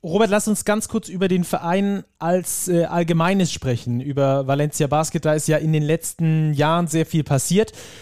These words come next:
Das merkt man auch an Spielerverpflichtungen, über die wir später nochmal sprechen werden. Nikola Kalinic ist hier, äh, federführend zu nennen, der ja nach fünf Jahren bei Fenerbahce und einem Euroleague-Titel zu Valencia kam vor der Saison.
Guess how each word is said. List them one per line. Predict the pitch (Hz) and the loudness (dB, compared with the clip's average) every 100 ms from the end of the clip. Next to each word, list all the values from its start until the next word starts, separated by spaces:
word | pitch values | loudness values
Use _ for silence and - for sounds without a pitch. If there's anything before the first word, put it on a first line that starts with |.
| - - | -8 -2
Das | 160 | 0
merkt | 170 185 - | 2 2 0
man | 170 | -2
auch | 160 208 - | 0 -2 -2
an | 185 | -4
Spielerverpflichtungen, | - - 208 196 170 - 165 156 175 | -2 -2 0 0 -2 -2 -2 0 0
über | 165 160 | 0 0
die | 165 | 0
wir | 160 | 0
später | 151 - 196 185 | -2 -2 0 0
nochmal | 151 127 139 135 135 | 0 0 0 0 -2
sprechen | - - 127 135 123 117 127 | -6 -2 -2 -2 -4 -4 -2
werden. | 131 131 151 170 | 0 2 0 2
Nikola | 160 160 156 151 | 2 0 2 2
Kalinic | 147 160 170 170 160 - | 2 0 2 2 0 -2
ist | 156 135 | -6 -4
hier, | 151 160 151 151 | 0 2 2 0
äh, | 156 143 | -2 -2
federführend | 143 175 175 - 160 143 135 - | 0 0 0 0 0 -2 -2 -6
zu | 147 | -2
nennen, | 139 147 160 165 - - - _ | 0 2 0 -2 -6 -20 -20 _
der | 143 | 0
ja | 143 143 143 | 2 2 2
nach | 143 127 | 0 -2
fünf | - 165 - | 0 0 2
Jahren | 151 156 | 0 2
bei | 147 | 0
Fenerbahce | 139 143 143 147 151 - 147 | 0 0 2 0 0 0 0
und | 139 | 0
einem | 139 139 | 0 0
Euroleague-Titel | 143 170 147 131 - 139 127 127 127 - - - - | 2 2 2 0 -2 -4 -2 -2 -4 -12 -20 -20 -10
zu | - 156 143 143 | -4 -2 -2 -4
Valencia | 135 135 143 151 135 | -2 0 0 0 -2
kam | 117 123 117 | -2 -4 -4
vor | - 127 | -4 -2
der | 123 | -2
Saison. | 117 113 120 131 | 0 -2 0 -2